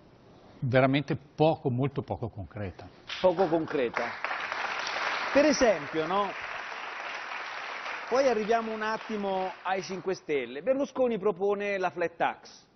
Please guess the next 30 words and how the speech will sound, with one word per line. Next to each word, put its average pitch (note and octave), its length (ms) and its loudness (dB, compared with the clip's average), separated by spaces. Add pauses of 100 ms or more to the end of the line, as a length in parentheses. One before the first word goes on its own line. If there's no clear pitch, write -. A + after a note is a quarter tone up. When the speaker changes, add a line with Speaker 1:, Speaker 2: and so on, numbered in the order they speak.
(300)
Speaker 2:
quindi E3+ 360 2
diciamo C#3+ 420 0
ventitré F#3 480 0
per F3 200 -4
cento F3+ 360 0
per D#3 160 0
tutti, G#3 380 -2
Salvini C#3+ 500 0
quindici F#3 480 0
per D3+ 120 0
cento D3+ 360 -4
per D3+ 140 -2
tutti. D3 520 -2 (440)
Lei C#4+ 200 6
imprenditore, D#3 880 0 (560)
eh, A2+ 460 -4
che D3 100 0
è C3 40 4
anche D3+ 300 -2
un - 80 -8
signore C3+ 260 -6
sicuramente C3+ 340 -2
benestante, A#2+ 680 -4
no? C#3+ 200 -2
Insomma, A#2+ 360 -6
non G#2 120 -12
credo B2+ 200 -4
che A2+ 100 -6
sia - 180 0
povero. G2+ 460 -4